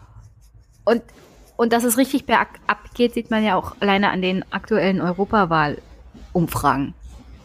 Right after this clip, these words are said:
Also der große Stern der S P D, den sie sich einbilden, noch zu haben, die Katharina Barley,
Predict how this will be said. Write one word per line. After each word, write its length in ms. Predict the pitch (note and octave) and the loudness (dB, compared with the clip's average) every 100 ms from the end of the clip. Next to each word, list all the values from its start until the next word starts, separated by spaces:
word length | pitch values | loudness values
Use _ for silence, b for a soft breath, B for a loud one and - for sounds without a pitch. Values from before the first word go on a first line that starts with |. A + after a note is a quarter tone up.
| - | -4
Also 360 | F3+ G3 F#3 E3 - F2+ - - - | 2 4 4 4 -2 -20 -20 -12 -2
der 120 | G3 | 0
große 400 | F#3+ A#3 D#4+ E4 | 4 2 4 2
Stern 560 | - - E3 F3 A#3+ D#4+ - | 0 0 2 4 2 -2 -6
der 140 | - G3 | -2 0
S 120 | G3+ | 0
P 140 | - | -2
D, 300 | G3 G#3 A#3 | 0 2 2
den 240 | B3 G#3+ G#3 | 2 2 2
sie 160 | G#3 | 0
sich 340 | F#3+ - G3 - | -4 -4 -6 0
einbilden, 480 | F#3 A3 G#3+ G#3+ G3+ | 2 2 4 2 2
noch 160 | F#3 | -2
zu 160 | - F3 | -2 0
haben, 300 | D#3+ F#3+ A#3 | 0 0 -2
die 60 | |
Katharina 420 | G#3+ F#3 E3+ E3+ D3+ | -6 -8 -6 -4 -4
Barley, 580 | C3+ C#3 D#3+ G3+ - | -4 -4 -2 -2 -4